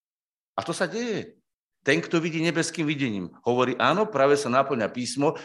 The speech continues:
a geopoliticky sa preskupujú mocnosti, aby mohla prísť záverečná doba, ktorá je nachystaná.“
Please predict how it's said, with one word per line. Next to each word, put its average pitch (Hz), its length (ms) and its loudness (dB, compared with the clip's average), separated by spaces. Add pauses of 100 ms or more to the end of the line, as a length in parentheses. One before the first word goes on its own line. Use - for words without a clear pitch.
(180)
a 107 80 0
geopoliticky 165 800 0
sa 127 80 -2
preskupujú 139 560 -2
mocnosti, 110 480 -6
aby 107 160 -2
mohla 127 320 -2
prísť 117 320 0
záverečná 113 480 0
doba, 110 240 0
ktorá 120 320 -2
je 156 80 -2
nachystaná.“ 185 560 -4